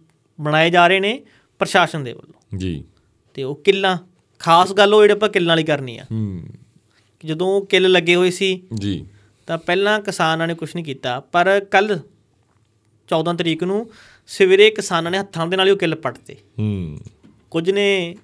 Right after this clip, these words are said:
Speaker 1: ਉਹ ਇਹ ਟਰੈਕਟਰਾਂ ਦੀ ਲਿੰਕ ਹੁੰਦੀ ਆ
Speaker 2: ਹੂੰ।
Speaker 1: ਘਟਾਉਣ ਵਧਾਉਣ ਦੇ ਲਈ,
Speaker 2: ਹੂੰ।
Speaker 1: ਉਹ ਪੱਟ ਲਿਆਂਦੀ।
Speaker 2: ਹੂੰ।
Speaker 1: ਉੱਤੋਂ ਖੋਲ ਕੇ ਉਹਨਾਂ ਪੱਟ ਰਹੇ ਸੀ।
Speaker 2: ਜੀ।
Speaker 1: ਤੇ ਕਿਸਾਨਾਂ ਦੇ ਵੱਲੋਂ ਕਿੱਲ ਇਕੱਠੇ ਕੀਤੇ ਜਾ ਰਹੇ ਸੀ।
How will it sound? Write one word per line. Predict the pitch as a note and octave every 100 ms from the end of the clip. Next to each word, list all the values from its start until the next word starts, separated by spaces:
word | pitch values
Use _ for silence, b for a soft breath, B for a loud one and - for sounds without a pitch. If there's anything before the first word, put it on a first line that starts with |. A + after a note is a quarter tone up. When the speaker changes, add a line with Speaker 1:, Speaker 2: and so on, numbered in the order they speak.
| -
Speaker 1:
ਉਹ | F3 D#3+ D#3+
ਇਹ | D#3+
ਟਰੈਕਟਰਾਂ | D#3+ D3+ - E3+
ਦੀ | E3+
ਲਿੰਕ | D#3+ D3+ D3
ਹੁੰਦੀ | E3 D#3+ E3
ਆ | D#3+
Speaker 2:
ਹੂੰ। | D#3+ _ _ F#2+
Speaker 1:
ਘਟਾਉਣ | D#3+ E3+
ਵਧਾਉਣ | D3+ D#3+ E3+
ਦੇ | D3+
ਲਈ, | D3 D3 C#3+ - b F#2+
Speaker 2:
ਹੂੰ। | F2
Speaker 1:
ਉਹ | D#3+
ਪੱਟ | F3 D#3+ D#3+
ਲਿਆਂਦੀ। | E3 D3 C3+ - -
Speaker 2:
ਹੂੰ। | F#2+ E2+
Speaker 1:
ਉੱਤੋਂ | - -
ਖੋਲ | - D#3+ F3+
ਕੇ | F3+
ਉਹਨਾਂ | E3+ F3+
ਪੱਟ | E3 C#3+
ਰਹੇ | D3+ D#3
ਸੀ। | D#3+ D3 - B B
Speaker 2:
ਜੀ। | E2+ D#2+ -
Speaker 1:
ਤੇ | G3+
ਕਿਸਾਨਾਂ | A3+ - F#3+ F3+ G3+
ਦੇ | G#3+
ਵੱਲੋਂ | A3 G#3+ A3
ਕਿੱਲ | - A3+
ਇਕੱਠੇ | - G#3 G3+
ਕੀਤੇ | F#3+ F3+ D#3
ਜਾ | C3+
ਰਹੇ | A#2 B2+
ਸੀ। | -